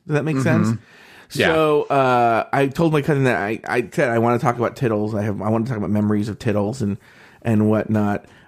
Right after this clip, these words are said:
Speaker 1: Um, and so he was like, "Okay." He went, "L O L, okay." So I, I have to talk to my cousin to get the full Tittles report.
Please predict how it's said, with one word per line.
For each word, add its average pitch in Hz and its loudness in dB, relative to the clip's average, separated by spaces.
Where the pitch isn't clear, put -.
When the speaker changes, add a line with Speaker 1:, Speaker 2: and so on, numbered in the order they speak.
Speaker 1:
Um, 98 2
and 120 0
so 123 0
he 135 0
was 127 2
like, 110 -2
"Okay." 123 -2
He 135 -2
went, 131 0
"L 147 0
O 156 2
L, 131 2
okay." 117 -2
So 110 -8
I, 127 2
I 147 4
have 196 0
to - -18
talk 160 2
to 156 -6
my 147 2
cousin 131 0
to 120 2
get 120 0
the 120 -2
full 120 0
Tittles 117 0
report. 113 0